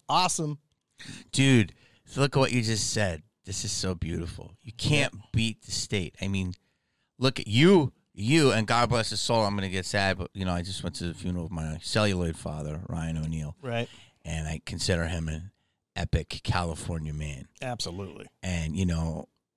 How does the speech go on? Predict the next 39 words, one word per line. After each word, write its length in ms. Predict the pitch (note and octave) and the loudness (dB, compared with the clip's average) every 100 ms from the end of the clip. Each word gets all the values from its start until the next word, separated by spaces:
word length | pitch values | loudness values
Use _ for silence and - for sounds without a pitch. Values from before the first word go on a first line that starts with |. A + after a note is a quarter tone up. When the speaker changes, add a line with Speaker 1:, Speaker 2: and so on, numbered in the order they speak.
| _ | _
Speaker 2:
uh, 400 | - D#2+ D2+ D2+ - _ _ _ - | -8 -6 -6 -10 -14 _ _ _ -6
and 180 | F#2 - _ - | -4 -4 _ -6
it 140 | G#2 | 2
is. 180 | A2+ F2 | 4 2
It's 160 | E2+ - | 0 -2
like 240 | G#2 - | -2 -2
you 80 | G2+ | -4
cannot 840 | - A2 G#2 A2 A2+ G#2+ - G2+ A#2 | 0 4 6 6 6 4 2 -2 2
beat 200 | G#2+ - | 2 0
the 80 | |
state, 280 | G2 B2 F#2 | -2 0 0
and 80 | F2 | -2
I 60 | F#2+ | 0
know 140 | G#2 | 2
where 100 | G2 | 2
you're 100 | F#2 | 0
going. 360 | F2+ F2+ C#2+ E2 | -2 -2 -4 -6
You 100 | F2 | -6
can 120 | F2 | 0
beat 220 | A2 A2 | 2 2
the 60 | - | 2
people, 460 | - F#2+ - G2+ - - - - - | 4 4 2 0 -2 -20 -20 -4 2
but 140 | A2+ - | 2 2
the, 120 | A#2 - | -2 2
the 120 | C3 | 4
locals, 800 | C3 D3 G#3+ A#3+ B3+ A#3+ F#3 - _ _ - | 6 8 6 6 6 6 4 -4 _ _ -2
like, 240 | B2+ - _ - - | -2 -4 _ -20 -12
for 200 | - D3+ | 0 2
me, 240 | D#3+ D3 | 4 2
driving 480 | G2+ B2+ B2+ C#3 C#3 | 2 2 4 4 4
up 160 | C3 - | 2 0
the 80 | - | -2
coast, 560 | - C3+ G#2+ F#2 - | 4 6 6 4 0
Topanga, 800 | B2 - - B2 A#2+ A2 F#2+ E2+ - - - - - - - | 2 2 2 4 4 2 0 -4 -6 -18 -18 -20 -20 -18 0
Malibu, 600 | A2 B2 B2+ A#2+ G2 F#2 | 2 4 6 4 4 4
the 140 | A2+ | 6
real 320 | A#2 C#3 D#3 D3 | 8 8 8 6
Malibu 520 | C#3+ C3+ C3+ A#2 A2 | 6 6 6 6 6
heads, 460 | A2+ F#2+ E2+ - | 6 0 -2 -6